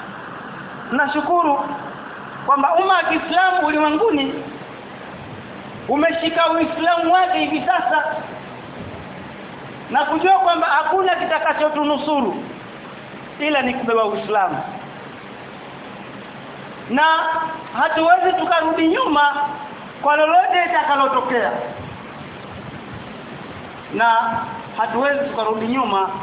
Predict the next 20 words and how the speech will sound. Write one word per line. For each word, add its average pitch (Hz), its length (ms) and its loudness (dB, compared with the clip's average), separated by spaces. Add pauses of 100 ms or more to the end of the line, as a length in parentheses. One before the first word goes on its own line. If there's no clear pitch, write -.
(360)
kwa 214 100 2
ndugu 240 280 0
zetu 294 340 2
ambao 240 540 4
yanawakuta 202 500 2
madhila 196 720 0 (960)
katika 190 360 -2
ardhi 214 260 0
tofauti 180 340 -4
tofauti. 175 440 -4 (2750)
Lakini 330 320 2
pia 359 280 6 (1800)
twashukuru 320 800 4 (520)
umma 277 200 4
wa 302 80 8
Kiislamu 311 580 4 (680)
kwa 285 160 6
ujumla 302 500 2 (1080)
na 269 140 2
wale 392 180 8